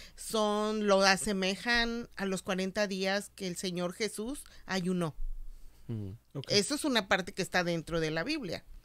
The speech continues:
Speaker 3: So, por eso no comen carne, para tratar de
Speaker 1: Porque se supone que es como, todavía en México se cree eso, cuando hay un velorio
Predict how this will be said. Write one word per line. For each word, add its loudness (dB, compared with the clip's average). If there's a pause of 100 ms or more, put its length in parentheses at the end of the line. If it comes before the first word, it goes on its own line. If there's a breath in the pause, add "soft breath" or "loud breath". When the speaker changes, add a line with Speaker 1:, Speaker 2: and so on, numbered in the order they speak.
(160)
Speaker 3:
So, -4
por 2
eso 2
no 0
comen 4
carne, 2
para 0
tratar 0
de 0 (320)
Speaker 1:
Porque 6
se 4
supone 4
que 0
es 0
como, 0 (240 loud breath)
todavía 8
en 6
México 4 (260)
se 4
cree 6
eso, 0
cuando 2
hay 4
un 4
velorio 6